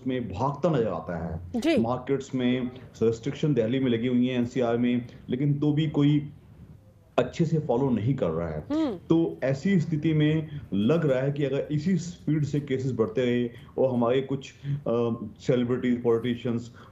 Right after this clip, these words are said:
Speaker 1: हमारे दिल्ली के chief minister केजरीवाल जी, दिल्ली के बीजेपी के लीडर, अ, उनको corona हो गया है,
Speaker 2: बिल्कुल।
Speaker 1: तो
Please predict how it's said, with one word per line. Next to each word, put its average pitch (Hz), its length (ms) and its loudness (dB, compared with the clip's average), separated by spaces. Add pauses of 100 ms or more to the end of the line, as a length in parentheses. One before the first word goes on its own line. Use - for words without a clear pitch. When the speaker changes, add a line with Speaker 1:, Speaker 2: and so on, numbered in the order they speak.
Speaker 1:
हमारे 113 280 0
दिल्ली 113 260 0
के 117 140 -2
chief 117 260 -2
minister 117 240 0
केजरीवाल 110 560 2
जी, 113 240 0
दिल्ली 110 380 0
के 117 160 0
बीजेपी 107 420 -2
के 113 100 -4
लीडर, 107 440 2 (360)
अ, 107 720 0
उनको 123 540 2 (220)
corona 113 280 4
हो 113 260 -2
गया 113 240 0
है, 110 320 -4
Speaker 2:
बिल्कुल। 254 300 0
Speaker 1:
तो 208 140 -2